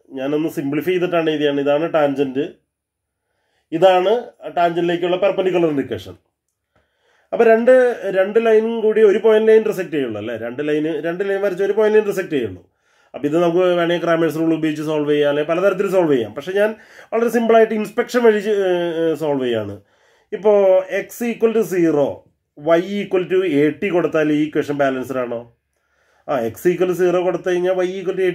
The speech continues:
ടി ആണ്. അതുകൊണ്ട്, ഏഹ്, Y-ക്ക് എ ടിയും X-ന് സീറോ കൊടുത്താൽ ഇക്വേഷൻ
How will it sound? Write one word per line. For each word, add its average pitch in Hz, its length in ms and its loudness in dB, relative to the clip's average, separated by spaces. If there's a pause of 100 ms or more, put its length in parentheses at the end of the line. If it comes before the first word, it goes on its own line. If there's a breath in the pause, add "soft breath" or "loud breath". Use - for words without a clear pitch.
ടി 185 160 -2
ആണ്. 165 140 -2 (600)
അതുകൊണ്ട്, 160 400 4 (540 loud breath)
ഏഹ്, 147 340 2 (160)
Y-ക്ക് 156 280 -4
എ 160 200 4
ടിയും 139 400 -2 (140)
X-ന് 170 200 -2
സീറോ 165 260 0
കൊടുത്താൽ 151 360 0
ഇക്വേഷൻ 151 340 -2